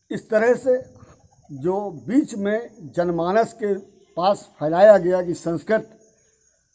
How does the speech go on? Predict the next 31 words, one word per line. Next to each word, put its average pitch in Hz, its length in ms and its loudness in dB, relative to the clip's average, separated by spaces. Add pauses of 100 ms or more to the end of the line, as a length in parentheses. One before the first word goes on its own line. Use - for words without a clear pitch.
(680)
एक - 160 -12
पिछड़ी 233 300 -2
भाषा 202 380 2
है, 233 180 -4
इसको 180 240 -8
मारने 170 380 0
का 233 100 6
प्रयास 180 360 -2
किया। 190 340 -6 (140)
आज 208 360 0 (400)
हमारे 214 380 6
चित्रकूट 165 640 -8
में 156 280 -8 (560)
इसको 269 560 4 (140)
जिंदा 185 420 -2
कर 247 240 0
समुन्नत, 190 500 -6 (160)
समुन्नत 185 380 -4 (140)
ले 190 160 -2
जाने 208 300 0
का 226 100 4
और 226 380 2
प्रयास 202 400 0
कैसे 196 380 -4
हो 190 160 2
रहा 180 240 0
है, 254 220 -6
ये 175 180 -2
हम 196 260 -2
जानते 170 400 -4
हैं 185 320 -6